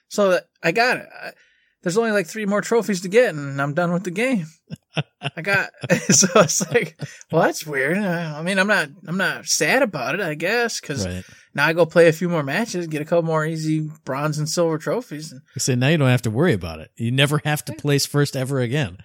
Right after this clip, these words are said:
Speaker 1: Exactly, 'cause I already
Speaker 2: <laughs>
Speaker 1: took care of it. So, but it is cool. I'll, I'll give it this. You get, like, these gauntlets,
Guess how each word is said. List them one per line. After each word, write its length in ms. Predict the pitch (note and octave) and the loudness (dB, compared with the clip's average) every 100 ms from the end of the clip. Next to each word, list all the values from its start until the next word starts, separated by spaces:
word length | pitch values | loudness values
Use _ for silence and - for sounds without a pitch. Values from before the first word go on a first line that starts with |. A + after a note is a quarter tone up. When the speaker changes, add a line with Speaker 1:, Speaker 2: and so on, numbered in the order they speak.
| _ | _
Speaker 1:
Exactly, 580 | B3+ G#3+ C4 D4 A3 C#3+ | 0 2 0 0 -2 -6
'cause 280 | - E3 D3+ | 0 0 0
I 120 | D#3 D#3+ - | -6 -6 -10
already 320 | C#3+ C#3 E3+ | -6 -4 -2
Speaker 2:
<laughs> 100 | G3+ | -2
Speaker 1:
took 180 | B2+ B3+ | 0 0
care 260 | F4+ F#4+ F#4 | 0 -2 -2
of 80 | D3+ | -4
it. 240 | - D#3 | -12 -10
So, 380 | - D3+ C#3 C#3+ - _ - _ _ | -6 -4 -4 -6 -10 _ -20 _ _
but 160 | D#3 G#3+ | -4 -2
it 100 | A#3 | 2
is 180 | B3+ F#3+ | 0 -2
cool. 320 | - E3 E3+ | -2 -2 -2
I'll, 240 | - G#3+ F3 | -4 -2 0
I'll 140 | F3 | 0
give 160 | F3+ G#3+ | 0 -2
it 40 | F3+ | 0
this. 180 | E3 | -2
You 80 | F3 | -2
get, 140 | D#3+ F3 | -2 0
like, 120 | D#3 | 0
these 160 | D#3+ - | -2 0
gauntlets, 540 | C#3+ C#3+ D#3 E3+ - | -2 0 -4 -4 -8